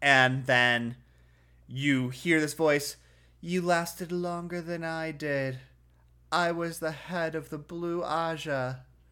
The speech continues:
And just, like, this, like, non-human voice, basically, like, very, like, devoid of emotion,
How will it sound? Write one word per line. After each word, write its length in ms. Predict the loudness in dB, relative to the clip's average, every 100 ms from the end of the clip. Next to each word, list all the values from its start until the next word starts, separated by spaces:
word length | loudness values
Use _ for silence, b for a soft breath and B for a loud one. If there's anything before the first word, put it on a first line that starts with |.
| b b
And 120 | -4 -2
just, 100 | 0
like, 100 | 0
this, 200 | 0 2
like, 260 | 2 0
non-human 1000 | -6 2 4 6 4 0 -4 -2 0 0
voice, 440 | 0 2 4 2 -2
basically, 420 | -4 -4 -6 -2
like, 200 | -2 -2
very, 640 | -4 2 4 4 4 2
like, 160 | -2 -2
devoid 600 | -2 -2 0 2 4 4
of 120 | 2
emotion, 640 | 2 2 0 -2 -4 -4